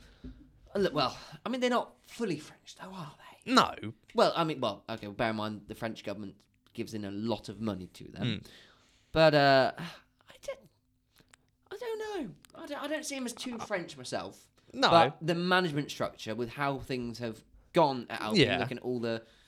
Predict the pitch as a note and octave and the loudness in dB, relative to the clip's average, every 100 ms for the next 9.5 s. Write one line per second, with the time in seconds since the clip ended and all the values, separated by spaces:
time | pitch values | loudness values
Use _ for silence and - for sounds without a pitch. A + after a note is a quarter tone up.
0 | - B2 A2+ B2 A#2 - A#2 A2+ A2 - | -12 -10 -8 -8 -6 -4 -2 0 0 -4
1 | _ _ _ _ B2+ A#2+ A#2 A2 C#3 A2+ | _ _ _ _ 0 2 2 0 0 0
2 | - G#2+ - - C#3+ C3 - A2 A2+ A2+ | -2 -4 -6 -2 0 0 0 -2 0 -2
3 | - G#2+ - G#2+ A2+ F#3+ D3+ G#2+ B2+ - | -4 -10 -4 -2 -2 -4 -4 -2 -2 -2
4 | _ _ _ _ _ - A2 A2 - G2 | _ _ _ _ _ -8 -6 -6 -8 -10
5 | G2 G#2+ G#2 A2 A2 G#2+ G2 E2 A#2 F3 | -10 -10 -6 -6 -6 -8 -8 -12 -12 -14
6 | _ A#2 A2 G3+ - - A2 A2 F3 A#3 | _ -6 -6 -6 -10 -6 -2 2 4 6
7 | - G3+ - G#3 D#3+ - F3 - B2+ D3+ | 10 12 12 10 8 8 8 6 0 2
8 | A3 F3 F#3 D#3 C#3 E3 D#3 A3 G3+ - | 4 2 2 6 10 12 12 10 6 -2
9 | - A4 G#4 - A3 | 0 0 0 -2 0